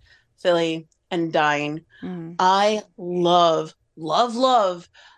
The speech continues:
Speaker 1: that they're mirroring, um, Liam's fate in the first season of Walker. Because in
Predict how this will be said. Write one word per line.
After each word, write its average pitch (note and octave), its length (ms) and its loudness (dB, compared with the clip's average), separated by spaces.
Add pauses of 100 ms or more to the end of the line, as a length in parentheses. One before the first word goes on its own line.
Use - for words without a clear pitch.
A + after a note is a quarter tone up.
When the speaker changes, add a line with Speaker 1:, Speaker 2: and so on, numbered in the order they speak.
(160)
Speaker 1:
that F#3 400 0
they're E3+ 320 0
mirroring, A#3+ 1040 -6 (240)
um, E3+ 600 -2 (1120)
Liam's G3 560 -2
fate - 720 -6 (180)
in F#3 100 -6
the E3+ 100 -2
first E3 320 -4
season E3+ 600 -2 (320)
of F3 220 -2
Walker. - 480 -2 (1000)
Because F3+ 680 -2 (360)
in F3 600 2